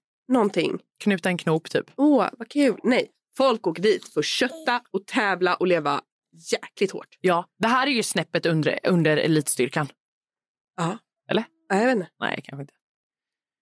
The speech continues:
Speaker 1: Det är
Speaker 2: Nej, det här är ju
Speaker 1: jä-
Speaker 2: lite roligare,
Speaker 1: Åh,
Speaker 2: kanske. Ja.
Speaker 1: nej, jag älskar det. Älskar det.
Speaker 2: Mm.
Speaker 1: Eh, och, och en sak som
Speaker 2: Mm.
Speaker 1: lite skrämmer mig.
Speaker 2: Mhm.
Speaker 1: Du vet hur jag är självsäker.
Speaker 2: Jo, tack.
Speaker 1: Men när jag ser Robinson,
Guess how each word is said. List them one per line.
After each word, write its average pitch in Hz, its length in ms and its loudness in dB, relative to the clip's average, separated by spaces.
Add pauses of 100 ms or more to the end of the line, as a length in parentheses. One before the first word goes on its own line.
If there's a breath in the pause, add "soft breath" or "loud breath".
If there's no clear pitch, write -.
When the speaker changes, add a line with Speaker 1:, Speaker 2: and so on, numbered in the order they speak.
(140)
Speaker 1:
Det 233 60 2
är 285 300 4
Speaker 2:
Nej, 254 140 4
det 247 60 0
här 254 100 2
är 254 60 2
ju 208 60 2
Speaker 1:
jä- 202 40 2
Speaker 2:
lite 190 160 0
roligare, 143 340 0
Speaker 1:
Åh, 190 60 0
Speaker 2:
kanske. 143 220 -2 (220)
Ja. 156 200 -2
Speaker 1:
nej, 170 120 -6
jag - 80 -8
älskar - 240 -10 (320 soft breath)
det. 247 60 -2
Älskar 220 680 -4
det. - 100 -6 (220 loud breath)
Speaker 2:
Mm. 185 800 0
Speaker 1:
Eh, 180 60 0 (340)
och, 233 140 4 (240)
och 226 120 2
en 202 180 2
sak - 260 -2 (260)
som 175 100 -2
Speaker 2:
Mm. 196 100 4
Speaker 1:
lite 190 140 0
skrämmer 185 380 0
mig. 233 160 -2 (180)
Speaker 2:
Mhm. 160 200 -2 (160)
Speaker 1:
Du 220 60 0
vet 240 160 0
hur 190 200 4
jag 170 160 2
är 165 60 -2
självsäker. 175 440 -6 (640)
Speaker 2:
Jo, 226 100 0
tack. - 260 -2 (240)
Speaker 1:
Men 220 280 2
när 190 420 2 (100)
jag 233 220 0
ser 180 200 2
Robinson, 170 360 -2